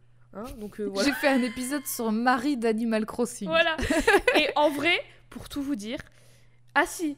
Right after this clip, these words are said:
Speaker 1: peut-être, j'avais commencé, j'ai rien écrit et j'avais pas prévu de le faire, mais j'avais juste commencé à regarder des trucs sur Marine Malice.
Speaker 2: Oh, je... oh là là.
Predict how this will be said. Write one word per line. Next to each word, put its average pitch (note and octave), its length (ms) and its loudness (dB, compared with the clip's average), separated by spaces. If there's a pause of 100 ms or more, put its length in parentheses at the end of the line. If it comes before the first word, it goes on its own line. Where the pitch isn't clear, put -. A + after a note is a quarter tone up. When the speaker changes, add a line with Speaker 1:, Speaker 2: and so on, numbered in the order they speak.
Speaker 1:
peut-être, - 600 -6 (480)
j'avais A#3 320 -2
commencé, F4 720 -4
j'ai A3 240 -4
rien C#4+ 240 -6
écrit D4+ 400 -6
et A#3+ 60 -8
j'avais G3+ 200 -6
pas A#3+ 120 -8
prévu C4 360 -10
de A#3 80 -14
le C4+ 60 -8
faire, C4+ 260 -8
mais A#3+ 120 -8
j'avais F#3+ 180 -6
juste B3 240 -10
commencé C4+ 400 -10
à B3 60 -4
regarder C4 420 -6
des B3+ 140 -8
trucs - 420 -12 (380)
sur - 440 -14 (320)
Marine B3+ 640 -10
Malice. A3 720 -10
Speaker 2:
Oh, D#4 260 -6 (140)
je... F#3 200 -6
oh G#3 400 2
là E3 180 0
là. D3 200 -2